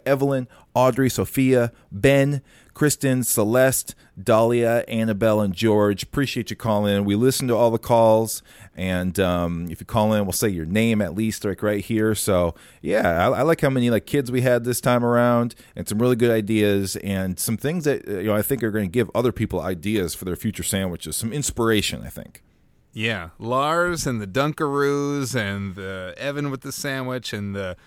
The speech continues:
Speaker 2: the epic one from William, just some greats here, some true greats. What do we have,
Speaker 1: Absolutely.
Speaker 2: Neil? What do we have? Um, did we?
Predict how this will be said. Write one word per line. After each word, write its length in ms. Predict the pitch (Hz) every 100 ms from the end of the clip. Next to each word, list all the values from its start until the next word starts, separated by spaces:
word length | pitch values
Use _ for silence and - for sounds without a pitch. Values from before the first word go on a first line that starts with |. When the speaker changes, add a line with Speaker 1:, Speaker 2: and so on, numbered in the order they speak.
| _
Speaker 2:
the 120 | - -
epic 260 | 135 143 139
one 180 | 135 131
from 200 | 123 117
William, 420 | 120 120 117 113
just 200 | 110 123
some 160 | 127 107
greats 380 | 113 107 - -
here, 180 | 87 80
some 180 | - 110
true 420 | - 160 165 151
greats. 600 | 120 123 101 - - - _ _ _ -
What 140 | 160
do 60 | 220
we 100 | 262
have, 180 | 254
Speaker 1:
Absolutely. 160 | 185 180
Speaker 2:
Neil? 160 | 208 190
What 80 |
do 80 | 202
we 80 | 226
have? 240 | 233 190
Um, 460 | 190 180 160 131 107 _ _ - _ _ _ _ _ _
did 140 | - 135
we? 380 | 170 214 208